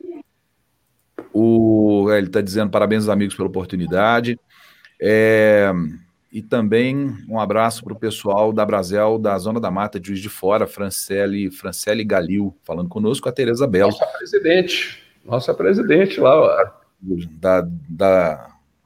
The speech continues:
Speaker 1: da Brasel, Zona da Mata, não é isso? Em Juiz de
Speaker 2: Isso.
Speaker 1: Fora. É, muito bom, obrigado aí pela presença de todo mundo. Se quiserem fazer alguma pergunta pros nossos convidados também, fiquem à vontade.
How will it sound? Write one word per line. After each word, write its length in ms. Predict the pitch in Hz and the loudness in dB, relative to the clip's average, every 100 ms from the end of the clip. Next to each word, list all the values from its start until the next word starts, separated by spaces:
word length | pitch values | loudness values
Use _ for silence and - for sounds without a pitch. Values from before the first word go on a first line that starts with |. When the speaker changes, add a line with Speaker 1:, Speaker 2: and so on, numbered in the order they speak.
| _ | _
Speaker 1:
da 80 | 85 | -2
Brasel, 340 | 110 98 117 | 0 4 4
Zona 160 | 120 131 | 4 2
da 80 | 135 | 4
Mata, 280 | 92 87 | 2 0
não 80 | 82 | -2
é 40 | 120 | -4
isso? 240 | 214 - _ _ | -4 -10 _ _
Em 100 | - | -12
Juiz 160 | 90 117 | -4 -2
de 60 | 170 | -2
Speaker 2:
Isso. 80 | |
Speaker 1:
Fora. 160 | - 60 - _ _ _ _ _ _ - | -4 -8 -14 _ _ _ _ _ _ -4
É, 240 | 90 92 | 0 2
muito 300 | 92 107 117 | 2 0 0
bom, 200 | 127 95 | -2 -2
obrigado 480 | 120 107 90 95 90 | 0 0 2 2 2
aí 60 | 92 | -2
pela 220 | 92 95 | -2 -4
presença 500 | 98 90 82 90 - | -2 -4 -4 -8 -10
de 80 | - | -10
todo 280 | - 92 85 | -8 -6 -6
mundo. 480 | 82 98 120 123 | -4 -2 -2 -2
Se 340 | 113 - 107 92 | -6 -4 -2 -2
quiserem 380 | 92 82 95 92 | -4 -2 0 0
fazer 260 | 95 85 | -4 -2
alguma 240 | 92 90 90 | -2 -2 -6
pergunta 320 | 87 90 87 | -6 -8 -8
pros 160 | 87 | -10
nossos 180 | 90 85 | -8 -8
convidados 440 | - 85 90 87 - | -8 -8 -2 -2 -4
também, 240 | 85 95 | -6 -6
fiquem 260 | - 92 98 | -6 -6 -4
à 40 | |
vontade. 480 | 98 113 76 67 - | 0 0 -2 -8 -10